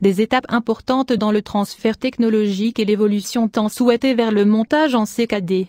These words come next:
Ce projet n'a hélas jamais obtenu l'aval des autorités concernées au moment où des agréments et des crédits exceptionnels ont été accordés à des projets mirobolants, remis en cause aujourd'hui par la justice.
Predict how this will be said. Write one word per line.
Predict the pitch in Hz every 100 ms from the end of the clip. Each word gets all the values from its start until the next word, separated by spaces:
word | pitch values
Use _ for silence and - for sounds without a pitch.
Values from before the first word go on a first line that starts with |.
| _ -
Ce |
projet | 254 - 233 214 220
n'a | 208
hélas | 196 190 - 214
jamais | 190 220 220
obtenu | 220 - 220 214
l'aval | 208 202 196 226
des | 226 214
autorités | 226 240 233 240 254 233
concernées | 226 - 226 226 240
au | 233
moment | 196 196 202 208
où | 220
des | 208 208
agréments | 240 220 214 214 226
et | 226
des | 196
crédits | 190 233 202 196
exceptionnels | 175 - 208 - 214 214 233
ont | 202
été | 202 214 247
accordés | 240 - 214 208 254
à | 214
des | 190
projets | - 240 208 240
mirobolants, | 240 226 202 208 202 185 185 _ _
remis | - 220 233
en | 226
cause | 202 233 233 226
aujourd'hui | 220 226 208 269
par | 269 214
la | 208 202
justice. | 196 196 - 185 - -